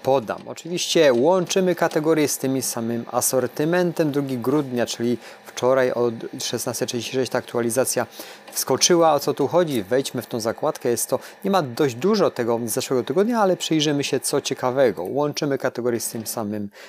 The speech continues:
asortymentem, czyli gdy wystawiamy ofertę w jednej kategorii,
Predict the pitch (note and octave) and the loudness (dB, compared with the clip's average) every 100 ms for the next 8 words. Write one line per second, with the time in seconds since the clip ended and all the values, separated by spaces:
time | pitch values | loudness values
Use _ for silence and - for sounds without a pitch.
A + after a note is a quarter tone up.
0 | - _ - B2+ - B2+ A2+ - B2 A2+ | -20 _ 0 0 2 -2 -2 -2 -2 0
1 | A#2+ B2+ A2 - F#2+ G#2 - F#3 E3 C3 | 2 0 0 -4 -10 -8 -2 2 2 0
2 | D3 F3+ D#3 - C#3 C#3 B2+ A#2+ B2 B2+ | 2 2 2 -2 0 0 -2 -4 -4 -4
3 | A#2 - G2 A#2 D3+ D3+ D3 D3 C#3 C#3 | -4 -6 -6 -4 -2 -2 -2 0 0 0
4 | C#3 | -2